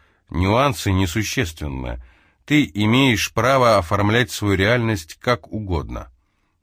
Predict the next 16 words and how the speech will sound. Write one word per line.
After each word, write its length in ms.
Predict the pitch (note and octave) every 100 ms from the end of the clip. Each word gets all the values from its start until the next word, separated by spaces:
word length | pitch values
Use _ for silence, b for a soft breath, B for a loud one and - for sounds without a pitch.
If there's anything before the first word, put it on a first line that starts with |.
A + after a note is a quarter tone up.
| _
Таня 320 | F#2+ F#2 F2+
задумчиво 640 | G2 B2 F#2+ E2 D#2+ E2+ E2
кивнула. 640 | D#2+ F2+ F2 D2+ A1+ A1+ - _ _ _ _ _
И 100 | -
правда, 640 | A#2+ C3+ A2+ D#2+ D2+ B1+ b b b b
когда 340 | E2 E2 B2+
после 340 | - C#3+ C#3+ C#3+
встречи 420 | - C#3 B2 F#2
с 160 | E2
игуаной 600 | G2+ G#2 B2+ A2 E2 D2 - b b b
она 500 | F2 G2+ G#2+ G#2 F#2+
поплыла 640 | G2 F2 A2 A#2 A#2+ G#2+
от 160 | F2 F2
вулкана 600 | G2+ G2 - A2+ F#2 E2
к 140 | -
небу, 480 | A#2 E3+ A2+ E2 D#2